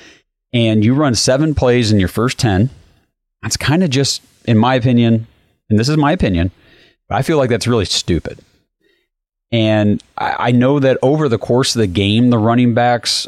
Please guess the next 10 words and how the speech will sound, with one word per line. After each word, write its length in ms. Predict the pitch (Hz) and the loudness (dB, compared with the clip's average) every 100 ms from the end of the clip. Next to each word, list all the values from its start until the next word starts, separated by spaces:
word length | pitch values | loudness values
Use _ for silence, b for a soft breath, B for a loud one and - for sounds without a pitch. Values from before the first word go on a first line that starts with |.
| - | -2
only 380 | 117 117 120 | 2 2 2
averaged 400 | 104 104 104 101 | 0 0 -2 -4
three 160 | - 107 | -2 -2
point 240 | - 110 | -2 -2
seven 280 | - 107 101 | 0 0 0
yards 220 | 95 95 | 0 0
a 60 | 90 | -4
carry. 440 | - 104 113 117 - b b b b _ _ - | -4 0 0 0 -4 b b b b _ _ -6
And, 320 | 117 107 98 | -2 0 2
um, 480 | 92 90 85 82 85 | 2 0 0 -2 -6